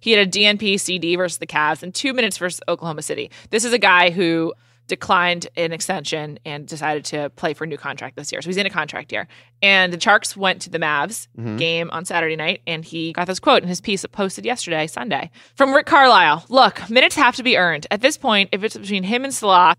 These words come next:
Speaker 1: Mejri, Salah has earned the minutes. There's no doghouse here. There just isn't. It's pretty simple. You compete, and if you earn minutes, you get minutes. And if you've got to compete to keep them because it's a competitive situation."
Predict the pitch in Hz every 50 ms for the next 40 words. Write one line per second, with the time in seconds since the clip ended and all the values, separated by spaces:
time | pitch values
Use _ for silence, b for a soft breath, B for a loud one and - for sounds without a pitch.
0 | _ 185 180 170 160 143 147 147 151 170 B B B B B - 196 196 196 196
1 | 226 233 196 185 185 185 175 165 156 139 123 - - - - 185 190 180 175 202
2 | 220 247 254 240 202 202 190 202 185 190 - 208 185 180 180 165 160 175 165 -
3 | - 170 - 143 139 - - - - 196 202 190 - 151 156 165 165 156 147 -
4 | 147 160 - 190 196 202 - - 165 156 156 - 156 165 165 156 151 151 143 -
5 | - - - 139 - - 139 - - - - _ - 170 170 170 190 196 190 190
6 | 180 180 - 185 - 202 180 - 156 160 - - - - 156 147 - 139 135 139
7 | 143 - - 170 156 - - - - 139 139 139 139 131 131 - - - - -
8 | - - - - - -